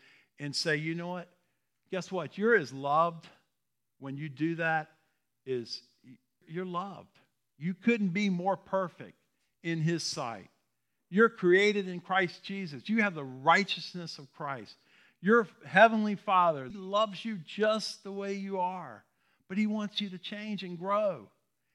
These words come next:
and He's willing to help you do that. But you can't do it if you don't know what you need to change or ask Him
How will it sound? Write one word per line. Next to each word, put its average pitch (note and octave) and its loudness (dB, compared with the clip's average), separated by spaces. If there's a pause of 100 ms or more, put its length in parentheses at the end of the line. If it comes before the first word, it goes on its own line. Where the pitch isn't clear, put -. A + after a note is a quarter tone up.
(140)
and E3+ 0
He's F3+ 2
willing G3 2
to G3 -10
help F3+ -8
you F3+ -12
do F#3 -10
that. E3+ -12 (260)
But - -8
you F#3+ -8
can't G3 -2
do A#3 -2
it G#3+ 0
if F3 -12
you F3+ -10
don't F3 -6
know G3 -4
what F3+ -8
you E3+ -12
need F3+ -8
to E3+ -8
change G3 -8
or F3 -10
ask G3 -10
Him F3 -12